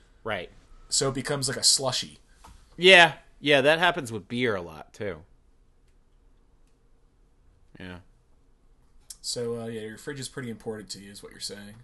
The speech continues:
Speaker 1: Yeah. Oh, I didn't even tell you the best part about the whole thing. That's the whole point of this whole thing. So, I thought, you know, we probably should tell the landlord, blah, blah, blah. Kim goes in.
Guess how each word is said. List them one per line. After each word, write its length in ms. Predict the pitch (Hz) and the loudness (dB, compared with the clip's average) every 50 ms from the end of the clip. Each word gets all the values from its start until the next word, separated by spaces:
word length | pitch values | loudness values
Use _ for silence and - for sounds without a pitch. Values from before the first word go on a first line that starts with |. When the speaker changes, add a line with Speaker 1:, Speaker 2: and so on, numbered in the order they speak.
| _ - - | _ -14 -6
Speaker 1:
Yeah. 300 | 120 117 110 104 98 90 - _ _ - | -4 -2 -2 -2 -2 -4 -8 _ _ 0
Oh, 100 | 180 220 | 4 6
I 140 | 196 170 170 | 6 6 4
didn't 120 | 180 185 | 2 0
even 140 | 180 180 180 | -2 -4 -2
tell 120 | - 208 202 | 0 2 2
you 80 | 190 | 2
the 80 | 170 170 | 0 0
best 200 | 190 185 175 - | -2 -2 -2 0
part 200 | - 185 180 175 | 2 2 2 2
about 200 | 165 170 170 - | 0 -2 -2 0
the 120 | 185 170 | 0 0
whole 160 | 165 175 170 | 0 0 -2
thing. 340 | 165 - 214 208 151 101 98 | 0 2 4 4 4 4 2
That's 180 | 104 127 127 127 | 0 0 0 2
the 120 | 147 143 | 4 6
whole 120 | 143 156 151 | 6 6 4
point 280 | 156 - 180 170 156 | 4 0 -2 -2 0
of 60 | 131 | 0
this 120 | 113 107 - | -2 -2 -2
whole 120 | 120 110 | -2 -2
thing. 220 | - - 101 85 - - - - - - - - - | -2 -2 -6 -6 -8 -14 -18 -20 -20 -20 -20 -20 -12
So, 520 | - - - 175 165 160 147 135 120 - - - - _ _ _ _ _ - _ _ _ _ - _ _ _ _ - - - - _ - - - - - - - - - - _ _ _ _ _ _ _ _ _ _ - - | -2 4 8 10 10 10 10 8 4 -2 -8 -14 -20 _ _ _ _ _ -20 _ _ _ _ -20 _ _ _ _ -20 -20 -20 -20 _ -20 -20 -20 -20 -20 -20 -20 -20 -20 -20 _ _ _ _ _ _ _ _ _ _ -12 -6
I 80 | - 131 | -6 -2
thought, 440 | - 165 156 143 139 135 131 120 - - _ _ _ _ _ _ _ | 2 4 4 6 6 4 2 0 -4 -8 _ _ _ _ _ _ _
you 120 | - 139 135 | -6 -4 -2
know, 360 | 123 113 110 107 104 104 - - _ _ _ _ _ _ _ - _ - _ _ _ _ _ - | -2 -2 -2 -2 -4 -6 -8 -12 _ _ _ _ _ _ _ -20 _ -20 _ _ _ _ _ -10
we 180 | 127 131 131 | -4 -4 -4
probably 260 | 123 - 156 143 139 135 | 0 2 2 2 2 2
should 140 | - 135 117 | -4 -6 -4
tell 120 | 135 127 | -4 -4
the 100 | 107 113 | -4 -4
landlord, 720 | 110 113 120 120 117 117 117 113 117 113 110 110 110 104 101 | -4 -4 -4 -2 -2 -2 0 2 2 2 2 0 0 -2 -4
blah, 160 | - 117 101 | -4 -6 -4
blah, 120 | 98 98 98 | -4 -6 -8
blah. 500 | 98 113 120 127 131 123 120 120 120 117 - - - _ - - - - - - - - - - - - - - | -8 -4 -2 2 2 4 4 4 2 0 -4 -18 -20 _ -20 -20 -20 -20 -20 -20 -20 -14 -14 -14 -14 -14 -6 2
Kim 220 | - 175 185 190 | 2 4 4 4
goes 260 | 165 156 143 131 - | 4 4 4 4 4
in. 300 | 139 131 127 127 123 117 | 4 4 4 2 2 -2